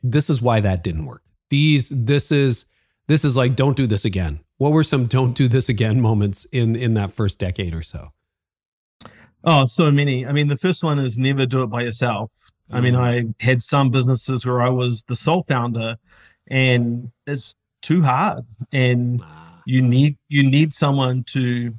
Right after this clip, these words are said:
Speaker 2: be in it with you, with a united sense of purpose and vision. Um, and that creates other problems. It solves some problems and creates other ones. But I would just advise anyone,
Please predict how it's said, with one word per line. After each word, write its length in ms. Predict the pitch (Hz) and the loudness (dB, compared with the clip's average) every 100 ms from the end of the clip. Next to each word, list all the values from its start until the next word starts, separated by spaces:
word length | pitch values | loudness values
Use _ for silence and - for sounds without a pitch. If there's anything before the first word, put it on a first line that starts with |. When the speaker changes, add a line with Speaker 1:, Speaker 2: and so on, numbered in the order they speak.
| _ | _
Speaker 2:
be 140 | - 127 | -4 -2
in 200 | 147 147 | 2 2
it 140 | 135 | 2
with 260 | 127 135 - | 0 -2 -2
you, 380 | 131 127 123 123 - | -4 -2 -4 -6 -8
with 200 | 139 127 | -6 -4
a 20 | 120 | 0
united 560 | 123 120 127 127 127 | 0 4 4 4 2
sense 360 | - 135 127 - | 0 -2 -2 -2
of 200 | 123 113 | -4 -2
purpose 420 | 131 123 131 127 | -2 0 -2 -2
and 140 | 117 | -2
vision. 500 | 113 151 135 117 117 - _ - _ _ | 0 2 2 0 -4 -8 _ -20 _ _
Um, 440 | 127 123 117 117 117 | -4 -2 -2 -4 -4
and 340 | 135 131 120 | -2 0 0
that 140 | 117 139 | -2 -2
creates 340 | - 156 131 | 0 0 2
other 160 | 156 170 | 2 2
problems. 480 | 139 123 127 147 - | 0 -2 -2 -4 -8
It 100 | 131 | -4
solves 280 | 165 151 | -2 -2
some 180 | 120 139 | -2 -4
problems 400 | 123 139 139 135 | -2 0 2 0
and 120 | 127 123 | -2 -6
creates 220 | - 127 151 | -4 -2 0
other 200 | 170 139 | 0 0
ones. 420 | 120 117 117 - _ _ _ | -4 -6 -8 -12 _ _ _
But 180 | - 131 | -2 0
I 120 | 127 | 0
would 200 | 135 135 | 0 -2
just 180 | 120 120 | -4 -6
advise 420 | 127 110 127 123 | -6 -4 -2 -2
anyone, 720 | 131 139 135 123 117 117 117 | 0 0 0 -2 -2 -6 -8